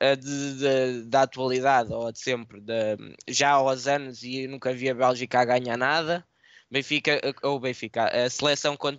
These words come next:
eh, portuguesa continua atrás de, de seleções, também não vejo a jogar a grande coisa. Eh, estes rankings va-,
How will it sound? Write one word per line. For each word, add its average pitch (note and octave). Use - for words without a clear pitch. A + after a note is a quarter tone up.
eh, B2+
portuguesa C3+
continua C#3
atrás C3
de, B2
de A#2+
seleções, B2
também B2
não B2
vejo A#2
a A#2
jogar A#2+
a B2
grande B2
coisa. F3+
Eh, D#3+
estes D3
rankings E3
va-, D#3